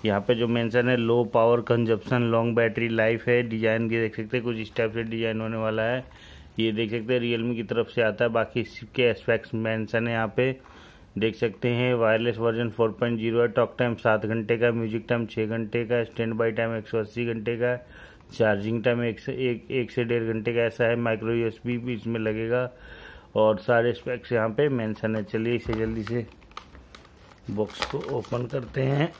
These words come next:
और देखते हैं इसके जो अंदर से जो बीटी निकलती है, किस टाइप से है, हम उसमें क्या मिलता है। तो ये हमारी सिंपल ब्लूटूथ निकल के इस टाइप से होने वाली है, जैसे कि आप देख सकते हैं, ये इस टाइप से होने वाली है। इसको हम ओपन करते हैं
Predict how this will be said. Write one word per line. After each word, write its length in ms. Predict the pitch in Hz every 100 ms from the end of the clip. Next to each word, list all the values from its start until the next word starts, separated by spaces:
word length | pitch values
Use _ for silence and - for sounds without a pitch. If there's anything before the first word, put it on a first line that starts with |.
| -
और 260 | 131 131 123
देखते 380 | 113 120 - 135
हैं 140 | 127
इसके 280 | 123 - 123
जो 320 | 117 120 113 - -
अंदर 260 | 113 117 113
से 180 | 113 117
जो 120 | 117
बीटी 380 | 107 113 104 120
निकलती 400 | 120 113 113 120
है, 160 | 117 -
किस 200 | 110 -
टाइप 200 | 117 104
से 160 | - 113
है, 140 | 131 - - - - - - -
हम 160 | 107
उसमें 280 | 107 - 135
क्या 220 | - 117 107
मिलता 360 | 107 92 104
है। 200 | 92 92 - - - - - -
तो 80 | 117
ये 220 | 117 117
हमारी 400 | 113 113 113 113
सिंपल 420 | 107 113 107 107 110
ब्लूटूथ 460 | 107 110 110 120 117
निकल 300 | 110 110 110
के 120 | 123
इस 160 | 120 -
टाइप 160 | 117
से 140 | 98 113
होने 240 | 107 107
वाली 300 | 110 107 113
है, 160 | 117 117
जैसे 320 | 110 101 107
कि 140 | 107 110
आप 60 | 104
देख 240 | 107 104
सकते 320 | 110 104 120
हैं, 160 | 123 131 - - - - - - -
ये 80 | 107
इस 140 | -
टाइप 140 | 123 110
से 120 | 123
होने 220 | 117 113
वाली 240 | 110 110 117
है। 60 |
इसको 260 | 113 - 110
हम 200 | 113 107
ओपन 340 | 107 95 117
करते 340 | 104 113 104 113
हैं 280 | 107 123